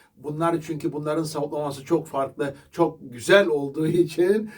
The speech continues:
e, ne yapıyorlar? İyice kuduruyorlar, çıldırıyorlar. Tepeden tırnağa eş başkanlarıyla, yalayıcılarıyla, yıkayıcılarıyla arkadaşlar...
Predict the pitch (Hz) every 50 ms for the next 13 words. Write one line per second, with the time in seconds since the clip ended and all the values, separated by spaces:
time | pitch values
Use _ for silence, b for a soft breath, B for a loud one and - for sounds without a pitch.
0 | B B B - 156 160 165 196 208 202 170 156 160 156 156 165 180 190 185 180
1 | 196 190 165 147 175 180 175 - 160 156 160 165 156 156 147 143 156 165 160 156
2 | - 165 151 143 147 151 147 151 151 147 147 160 175 175 B B B B - 202
3 | 196 202 208 202 214 214 208 202 165 175 175 175 175 180 175 165 147 B B B
4 | B - 202 214 208 214 - 175 156 151 - - 165 160 156 156 156 151 151 160
5 | 156 147 139 156 165 165 160 165 170 180 180 180 175 170 170 175 175 170 170 175
6 | 170 165 160 151 147 147 147 143 151 151 147 139 135 139 143 139 143 139 139 151
7 | 151 135 123 123 123 113 117 - 120 123 120 113 - - 170 175 175